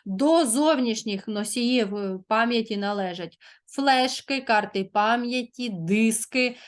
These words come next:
тобто ті накопичувачі, які ви можете використовувати, переносити з одного комп'ютера до іншого. Пам'ять взагалі потрібна для того, щоб зберігати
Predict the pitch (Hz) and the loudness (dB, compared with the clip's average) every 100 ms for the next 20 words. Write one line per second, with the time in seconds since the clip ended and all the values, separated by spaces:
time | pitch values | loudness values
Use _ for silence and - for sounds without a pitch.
0 | - 220 214 220 214 262 254 202 202 196 | -8 -8 -4 -6 -4 -2 0 0 -2 -4
1 | 311 381 359 349 254 233 247 226 214 226 | -4 -2 -2 -2 -2 -2 -2 -2 -2 -2
2 | 220 208 196 190 202 196 254 311 320 214 | -2 -4 -6 -6 -6 -4 -2 -2 0 -2
3 | 202 196 _ _ - 208 220 247 - 277 | -2 -6 _ _ 0 0 0 -2 -2 -4
4 | 208 202 - 196 202 208 277 294 285 190 | -6 -6 -8 -4 -2 2 2 0 -2 -8
5 | 202 233 240 233 220 190 190 240 247 240 | -4 -4 0 0 2 0 -2 -2 -4 -10
6 | 202 196 226 226 202 - 196 202 190 190 | -6 -2 0 -2 -4 -4 -4 -4 -4 -4
7 | 170 - _ - - - - 269 254 202 | -4 -8 _ -20 -20 -2 4 4 4 0
8 | 190 196 220 226 220 190 190 220 185 175 | 0 -2 2 2 0 -4 -4 -4 -4 -8
9 | 175 269 427 440 202 175 190 196 180 190 | -6 0 2 2 -4 -6 -4 -2 0 2
10 | 202 214 214 320 370 | 4 2 0 -4 -4